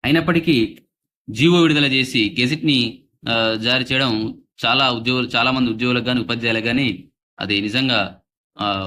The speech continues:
వంటబట్టలేదు. కాబట్టి దాన్ని వెంటనే రద్దు చేయాలని చెప్పేసి అప్పుడు చాలా ప్రయత్నం చేశారు. అయితే ప్రభుత్వం మారడం వల్ల ఇప్పుడు దాన్ని రద్దు చేయాల్సిన అవసరం ఏర్పడింది.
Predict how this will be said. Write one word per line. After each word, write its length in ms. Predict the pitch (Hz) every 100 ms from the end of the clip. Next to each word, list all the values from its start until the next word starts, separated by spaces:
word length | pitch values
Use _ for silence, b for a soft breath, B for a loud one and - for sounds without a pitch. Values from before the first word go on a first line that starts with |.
| - - _ -
వంటబట్టలేదు. 540 | 113 127 120 113 107
కాబట్టి 680 | 180 139 135 139 127 107 - _ _ 117
దాన్ని 240 | 117 117
వెంటనే 580 | 110 135 165 156 107 - _ _ -
రద్దు 220 | 110 123
చేయాలని 340 | 123 127 123
చెప్పేసి 440 | 113 127 123 127 107
అప్పుడు 380 | 101 113 95 - _ _ _ 104
చాలా 120 | 113
ప్రయత్నం 440 | - 113 110 123
చేశారు. 400 | 113 110 110 156
అయితే 280 | 131 127 127
ప్రభుత్వం 480 | - 120 131 147 120
మారడం 340 | 107 123 135
వల్ల 420 | 123 120 143 117 - - _ _
ఇప్పుడు 200 | 117 117
దాన్ని 340 | 110 107 107 95
రద్దు 280 | 98 - 120
చేయాల్సిన 300 | 110 104 107
అవసరం 260 | 101 110
ఏర్పడింది. 480 | 104 92 101 123 -